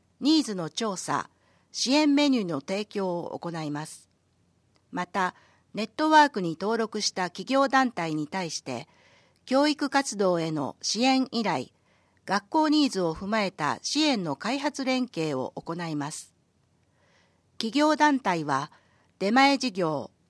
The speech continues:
アイシーティー教育、職場体験、探究型プログラムなどを、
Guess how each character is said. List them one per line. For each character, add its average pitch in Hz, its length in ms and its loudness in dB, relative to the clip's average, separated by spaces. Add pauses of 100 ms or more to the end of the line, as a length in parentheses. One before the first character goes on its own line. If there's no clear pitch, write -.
ア 240 120 4
イ 285 80 2
シ 285 200 2
ー 277 40 0
テ 277 140 -4
ィ 254 100 0
ー 254 60 -8
教 233 260 0
育、 143 400 -6 (360)
職 214 320 -2
場 277 140 6
体 247 240 2
験、 139 360 -6 (240)
探 277 220 4
究 277 300 0
型 247 340 0
プ 208 160 -6
ロ 254 140 2
グ 254 100 -4
ラ 254 120 6
ム 202 100 -2
な 175 140 -2
ど 151 160 -4
を、 131 180 -6